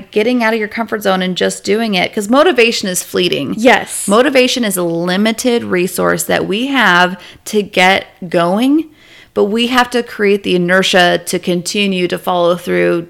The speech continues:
Speaker 1: to actually accomplish it.
Speaker 2: Yep.
Speaker 1: Because we do shit we, we don't wanna do every day.
Speaker 2: Yeah.
Speaker 1: And we just,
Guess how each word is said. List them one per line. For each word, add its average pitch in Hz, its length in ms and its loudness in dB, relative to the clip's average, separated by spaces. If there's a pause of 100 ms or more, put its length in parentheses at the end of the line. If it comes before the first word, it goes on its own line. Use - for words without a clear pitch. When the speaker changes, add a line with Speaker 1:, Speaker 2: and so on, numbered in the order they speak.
Speaker 1:
to - 260 -8
actually 170 460 0
accomplish - 580 -6
it. 95 180 -8 (220)
Speaker 2:
Yep. 196 360 -8 (1300)
Speaker 1:
Because 233 240 0
we 302 140 4
do 302 160 2
shit - 220 2
we, 220 240 -2 (100)
we 202 240 -4
don't 196 220 -2
wanna 190 160 -2
do 185 140 -2
every 170 280 -2
day. 139 420 -4
Speaker 2:
Yeah. 240 280 -4 (1160)
Speaker 1:
And 226 180 0
we 240 100 0
just, 226 240 -6